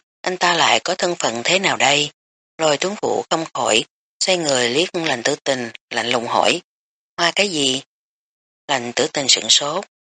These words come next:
"Cái gì hoa cái gì?" liền lặp lại, "Cái gì, hoa cái gì?" Tức giận không biết làm thế nào phát ra. Lôi Tuấn Vũ ngực khí cao hơn, "Bạn của em, em không biết tên là hoa cái gì?"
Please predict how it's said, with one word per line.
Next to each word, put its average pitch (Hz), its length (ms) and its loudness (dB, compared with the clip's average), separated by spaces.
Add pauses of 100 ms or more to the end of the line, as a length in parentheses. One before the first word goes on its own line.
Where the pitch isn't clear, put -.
(120)
"Cái 226 100 -4
gì 147 240 0
hoa 160 260 0
cái 214 140 -2
gì?" 135 340 -2 (420)
liền 139 240 0
lặp 120 200 2
lại, 107 340 -2 (420)
"Cái 214 140 0
gì, 147 320 2 (200)
hoa 180 220 2
cái 226 140 -2
gì?" 160 260 0 (720)
Tức 233 180 -2
giận 123 340 2
không 156 240 0
biết 196 160 2 (140)
làm 135 200 0
thế 139 140 0
nào 160 280 2
phát - 180 -6
ra. 151 340 0 (500)
Lôi 160 160 2
Tuấn 190 240 0
Vũ - 180 2
ngực 147 220 -2
khí 160 320 -4
cao 156 140 2
hơn, 147 360 2 (460)
"Bạn 135 180 0
của - 200 2
em, 156 280 2 (320)
em 165 120 -2
không 175 200 -2
biết 214 160 2 (180)
tên 165 300 2
là 135 200 0
hoa 175 240 0
cái 233 140 0
gì?" 156 300 -4